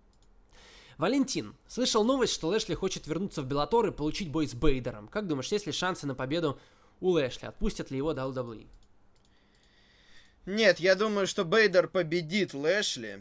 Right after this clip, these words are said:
Speaker 2: Насчёт того, отпустят, я вот даже не знаю. Пока он вроде никуда не девается. Просто чё-то пошли разговоры, я упустил эти слухи о том, что он хочет, э, на бой отойти.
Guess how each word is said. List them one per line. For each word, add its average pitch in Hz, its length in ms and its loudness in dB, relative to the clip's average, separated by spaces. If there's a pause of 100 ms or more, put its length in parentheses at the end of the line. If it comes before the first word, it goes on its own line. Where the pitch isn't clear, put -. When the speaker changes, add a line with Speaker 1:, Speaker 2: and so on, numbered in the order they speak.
Speaker 2:
Насчёт 135 500 -4
того, 185 280 2
отпустят, 180 640 -4
я 135 360 0
вот 190 200 0
даже 160 260 0
не 165 100 -4
знаю. 135 400 -4
Пока 180 380 2
он 135 240 -2
вроде 135 300 -6
никуда 135 340 -4
не 131 140 -6
девается. 135 540 2
Просто 160 280 -8
чё-то 160 220 -2
пошли - 280 0
разговоры, 175 540 2
я 139 160 0
упустил 139 500 -6
эти 170 180 -2
слухи 139 400 -6
о 110 100 -4
том, 127 220 -6
что 123 220 -8
он 120 140 -8 (540)
хочет, 135 500 -4
э, 113 300 -4
на 127 180 -4
бой 131 360 -2
отойти. 110 540 -10